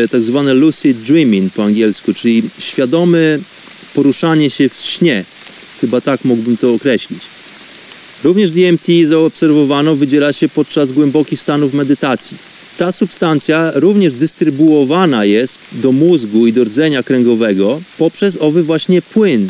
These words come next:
rdzeniowo-mózgowy. Więc okazuje się, że ten płyn, ta woda tak naprawdę, dlatego że tutaj chemicznie to jest, e, substancja bardzo zbliżona do wody.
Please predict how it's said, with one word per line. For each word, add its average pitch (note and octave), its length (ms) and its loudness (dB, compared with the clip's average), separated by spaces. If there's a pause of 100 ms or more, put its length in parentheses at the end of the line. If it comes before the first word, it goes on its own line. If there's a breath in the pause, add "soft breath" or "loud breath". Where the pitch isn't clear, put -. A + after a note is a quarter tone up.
(140)
rdzeniowo-mózgowy. C3+ 1080 0 (1200)
Więc A#2 160 0
okazuje F3 420 2
się, F#3+ 80 -4
że D#3+ 120 0
ten F#3+ 220 0
płyn, D3 460 0 (340)
ta C3 100 0
woda C#3+ 360 0
tak G#2+ 200 -6
naprawdę, G#2 480 0
dlatego B2 380 0
że C3 280 2 (360)
tutaj E3 260 0
chemicznie D#3 540 0
to C#3 100 -2
jest, C3 200 0 (160)
e, B2 40 -2 (480)
substancja D3+ 600 -2
bardzo D3 240 -2
zbliżona C#3 520 0
do A#2+ 120 2
wody. G#2 500 0